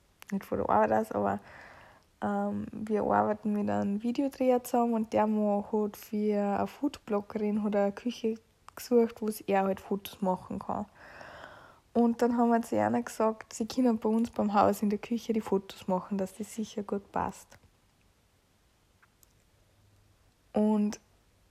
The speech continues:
erst da, wenn du wieder Personen in, in Action siehst, wieder, die waren nämlich dann den ganzen Tag da,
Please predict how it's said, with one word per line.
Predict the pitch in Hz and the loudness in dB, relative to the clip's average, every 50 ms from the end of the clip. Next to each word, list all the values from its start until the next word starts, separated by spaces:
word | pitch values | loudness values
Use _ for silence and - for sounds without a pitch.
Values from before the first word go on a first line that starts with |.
| _ _ _ _ _ _ _ _ _ _ _ _ _ | _ _ _ _ _ _ _ _ _ _ _ _ _
erst | - 208 214 - - - | -2 -2 -2 -2 0 4
da, | 226 226 254 269 262 233 | 8 10 10 10 10 8
wenn | 220 220 | 6 4
du | 220 - - - | 0 -4 -4 -2
wieder | 208 208 208 | 0 0 0
Personen | 202 - 202 202 - - 220 220 226 247 247 233 214 208 202 196 | 0 0 0 -2 0 -2 -2 0 2 2 4 4 4 2 2 0
in, | - - 202 196 185 190 | -2 -2 -4 -2 -2 -4
in | - - 196 190 175 - - | -2 -2 -2 -2 -2 0 -2
Action | - - - - - - - - 226 220 | -2 -2 -2 -8 -12 -8 -4 -2 -2 -2
siehst, | - - - 202 202 196 - - - - - | -2 -2 -2 0 0 0 -4 -8 -14 -8 -4
wieder, | 208 208 202 214 202 202 208 - - - - - - - - - - | -2 0 2 2 2 2 0 -2 -8 -16 -20 -20 -20 -20 -18 -8 -4
die | 208 208 | 2 6
waren | 208 208 208 | 6 6 6
nämlich | 220 220 226 220 220 | 6 4 2 0 -2
dann | - 214 214 | -2 0 0
den | 214 208 | 2 2
ganzen | 220 220 220 220 - - 220 208 | 2 2 0 0 -2 -4 -6 -2
Tag | - 208 220 220 - - - | -2 -2 -2 -2 -6 -6 -2
da, | - 190 196 | 0 0 0